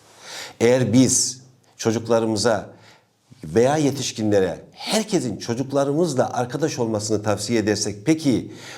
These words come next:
o çocuklarımızın etrafındaki amcaları, dayıları, öğretmenlerinin rollerini kim üstlenecek, nasıl üstlenecek? O rollerin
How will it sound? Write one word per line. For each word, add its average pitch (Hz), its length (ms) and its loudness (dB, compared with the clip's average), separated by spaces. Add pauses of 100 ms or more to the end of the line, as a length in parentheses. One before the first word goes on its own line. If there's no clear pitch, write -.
(140)
o 175 80 2
çocuklarımızın 175 760 0
etrafındaki 135 1120 -2 (420)
amcaları, 123 800 0
dayıları, 120 640 0
öğretmenlerinin 113 1120 -2 (200)
rollerini 127 480 2
kim 214 200 -6
üstlenecek, 110 760 -2
nasıl 165 340 0
üstlenecek? 123 680 -4 (280)
O 214 140 4
rollerin 156 720 0